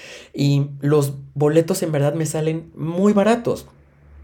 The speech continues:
Yo ya dejé de ver ese destino como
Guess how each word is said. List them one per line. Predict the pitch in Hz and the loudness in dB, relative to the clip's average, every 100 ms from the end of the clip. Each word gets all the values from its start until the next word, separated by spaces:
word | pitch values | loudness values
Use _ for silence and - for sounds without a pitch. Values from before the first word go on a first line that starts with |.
| - - - - | -20 -20 -20 -8
Yo | 165 190 | 2 8
ya | 214 | 8
dejé | 208 175 165 185 | 6 0 0 2
de | 196 | 4
ver | 185 | 2
ese | 190 135 | 2 0
destino | 110 110 190 196 226 233 | -2 -2 -4 -2 -2 -2
como | 151 143 143 143 139 139 | 0 2 4 4 2 -2